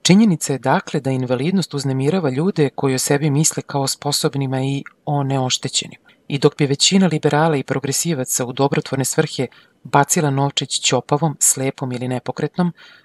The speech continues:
malo njih razmislilo bi o ugnjetavanju koje se sprovodi u ime održavanja koncepta normalnosti.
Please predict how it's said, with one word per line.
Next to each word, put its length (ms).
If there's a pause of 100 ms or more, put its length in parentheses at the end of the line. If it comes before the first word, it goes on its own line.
(100)
malo 260
njih 240
razmislilo 600
bi 280
o 120
ugnjetavanju 840 (360)
koje 140
se 100
sprovodi 640
u 100
ime 240
održavanja 600
koncepta 600 (100)
normalnosti. 1040